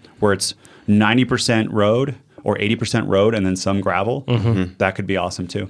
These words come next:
Speaker 2: It'd be a good setup for sure.
Speaker 1: So
Speaker 2: Um,
Speaker 1: anyways, I would get that tire.
Speaker 2: Yeah,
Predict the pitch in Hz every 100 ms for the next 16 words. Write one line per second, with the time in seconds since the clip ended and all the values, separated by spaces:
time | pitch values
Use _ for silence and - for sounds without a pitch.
0 | - 127 113 110 117 107 117 113 110 120
1 | 110 120 117 117 - - - - - 139
2 | 127 123 123 - 117 113 104 92 95 -
3 | - 53 - - 135 113